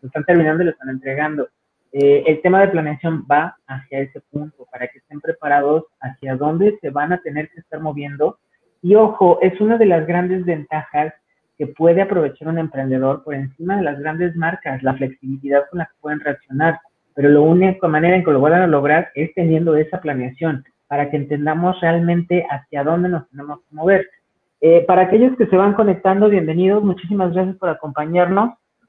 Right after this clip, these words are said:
Un saludo a Reina Reinita, eh, Carlos Antonio, qué bueno que nos están acompañando, bienvenidos. Ana Grecia también ya está conectada,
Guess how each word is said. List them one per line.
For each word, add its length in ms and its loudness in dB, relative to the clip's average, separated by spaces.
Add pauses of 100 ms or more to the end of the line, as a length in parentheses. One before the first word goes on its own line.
Un 180 -2
saludo 240 4
a 40 6
Reina 300 2
Reinita, 680 0
eh, 500 4
Carlos 300 2
Antonio, 380 -2
qué 60 -6
bueno 320 -4
que 60 -16
nos 140 -12
están 240 -16
acompañando, 640 -6
bienvenidos. 600 -2
Ana 180 -6
Grecia 320 0
también 260 -8
ya 60 2
está 160 -20
conectada, 720 0